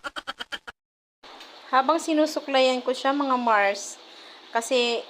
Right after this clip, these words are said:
grade six na yan siya, tinatalian ko pa din yan siya talaga ng buhok kasi wala talaga yan siyang kamaog-maog, oy. Ang sabi ko nga sa kanya, "Ano ba yung nirereklamo mo, anak?"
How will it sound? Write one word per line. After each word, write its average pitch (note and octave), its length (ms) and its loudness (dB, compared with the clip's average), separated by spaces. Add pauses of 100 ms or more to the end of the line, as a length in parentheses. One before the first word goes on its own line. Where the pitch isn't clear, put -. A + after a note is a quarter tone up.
(140)
grade C4+ 240 -4
six - 240 -8
na C#4+ 80 0
yan C4+ 160 0
siya, C4 160 -2
tinatalian B3 720 -2
ko A#3+ 80 -4
pa - 80 -6
din A3+ 240 -4
yan G#3 80 -4
siya G#3+ 160 -4
talaga G#3 400 -2
ng G3 240 -8
buhok A3 320 -2
kasi A3 240 -2
wala A#3 320 0
talaga A#3+ 320 0
yan A3+ 160 -2
siyang A3 240 -4
kamaog-maog, G3+ 640 0
oy. A#3 320 -2 (3250)
Ang A#3 80 -8
sabi E4+ 320 2
ko D#4 160 6
nga C4+ 80 4
sa C#4 160 -2
kanya, A#3 400 2
"Ano E4 160 2
ba D4+ 80 6
yung D4 160 4
nirereklamo A#3+ 720 2
mo, G3+ 160 -6
anak?" F#3+ 540 0